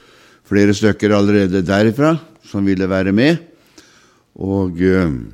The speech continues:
det ser ut som vi får fylt opp denne turen også. Så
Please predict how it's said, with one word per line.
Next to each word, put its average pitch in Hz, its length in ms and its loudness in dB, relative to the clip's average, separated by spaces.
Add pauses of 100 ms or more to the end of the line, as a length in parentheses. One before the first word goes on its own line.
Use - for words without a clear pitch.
(1400)
det 98 80 -2
ser 95 320 2
ut 90 100 0
som 101 220 0
vi 104 160 4
får 113 240 -2
fylt 95 320 -2
opp 95 80 -6
denne 87 320 -2
turen 87 320 -4
også. - 240 -18 (2250)
Så - 240 -6